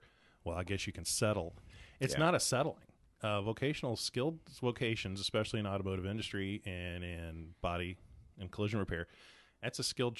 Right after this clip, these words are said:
Speaker 1: that's, that's a
Speaker 2: It's an
Speaker 1: skilled
Speaker 2: art.
Speaker 1: It's an art, uh, and it takes years to master.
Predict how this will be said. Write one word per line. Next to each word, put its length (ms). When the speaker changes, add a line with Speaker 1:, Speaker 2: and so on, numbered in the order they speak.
Speaker 1:
that's, 240
that's 240
a 40
Speaker 2:
It's 160
an 60
Speaker 1:
skilled 140
Speaker 2:
art. 200
Speaker 1:
It's 160
an 80
art, 240
uh, 320
and 100
it 140
takes 260
years 440
to 100
master. 480